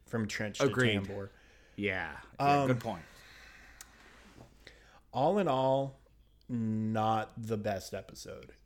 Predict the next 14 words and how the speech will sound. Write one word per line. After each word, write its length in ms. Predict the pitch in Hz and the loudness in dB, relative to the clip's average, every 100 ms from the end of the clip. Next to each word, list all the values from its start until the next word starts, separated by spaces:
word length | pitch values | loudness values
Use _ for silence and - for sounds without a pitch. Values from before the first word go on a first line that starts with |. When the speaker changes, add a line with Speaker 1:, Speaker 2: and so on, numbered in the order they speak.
| - | -6
Speaker 1:
in 120 | 107 | -2
my 180 | 104 98 | -2 -4
opinion. 520 | - - - - - - - _ - - - - - - - _ - - _ _ _ _ - | -10 -12 -12 -16 -20 -20 -20 _ -20 -20 -20 -20 -20 -20 -20 _ -20 -20 _ _ _ _ -6
Speaker 2:
No, 680 | 175 185 196 180 139 117 107 | 2 8 10 10 8 6 4
I 180 | 123 131 | 6 6
was, 460 | 127 120 - - - - - | 2 0 -2 -6 -10 -18 0
this 300 | 165 180 196 | 4 4 4
was 260 | 196 165 | 4 4
like, 460 | 151 139 135 127 - - - - - - - - - - - 139 | 2 4 4 2 -2 -12 -14 -16 -18 -20 -20 -20 -20 -20 -2 6
I, 260 | 147 147 - | 6 6 4
I 120 | 139 | 2
guess 300 | 143 170 165 | 4 4 4
I 120 | 156 | 2
was 380 | 143 127 - | 2 0 -2